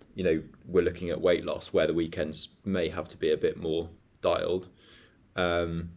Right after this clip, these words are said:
we'll look at overall context, averages through a week and a month, rather than just specifically day on day. Uh, 'cause I think it's really easy to spin your wheels that way, constantly telling yourself,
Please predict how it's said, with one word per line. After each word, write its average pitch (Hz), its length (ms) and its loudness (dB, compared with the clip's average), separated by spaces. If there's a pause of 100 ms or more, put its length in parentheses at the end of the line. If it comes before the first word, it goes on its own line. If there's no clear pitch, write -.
(180)
we'll 95 140 4
look 92 180 2
at - 100 -2
overall 90 440 6
context, 85 640 -2
averages 87 520 -2
through 82 440 0 (400)
a 87 80 2
week 90 400 -2 (120)
and 85 140 -2
a 82 60 -2
month, 85 520 -4
rather 82 420 2
than 82 160 -4
just - 180 -6
specifically - 640 -6
day 82 220 2
on 82 180 0
day. 78 240 0 (800)
Uh, 76 300 -4
'cause 104 100 -2
I 87 60 2
think 82 160 0
it's - 100 -10
really 85 160 0
easy 80 240 -2
to 80 100 -14
spin 82 260 -2
your 78 100 -6
wheels 78 280 0
that - 200 -2
way, - 220 -6 (320)
constantly - 460 -8
telling 80 300 -4
yourself, 76 460 -4